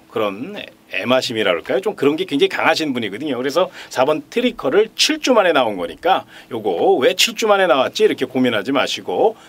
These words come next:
능력대로 보시고, 다만 이제 부담 중량이 이제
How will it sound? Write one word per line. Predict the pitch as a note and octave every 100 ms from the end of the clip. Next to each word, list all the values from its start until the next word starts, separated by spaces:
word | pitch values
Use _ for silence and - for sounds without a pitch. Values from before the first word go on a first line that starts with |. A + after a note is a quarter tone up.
| -
능력대로 | A2+ C#3 - G#2 E3+
보시고, | D3 - E3
다만 | - - F#3 G2 G#2+ A#2+ - -
이제 | -
부담 | - G#2+ A2 G3+ D4
중량이 | C#4+ G3+ C#3+ A#2 A#2+ F3
이제 | A#2+ C#3 D#3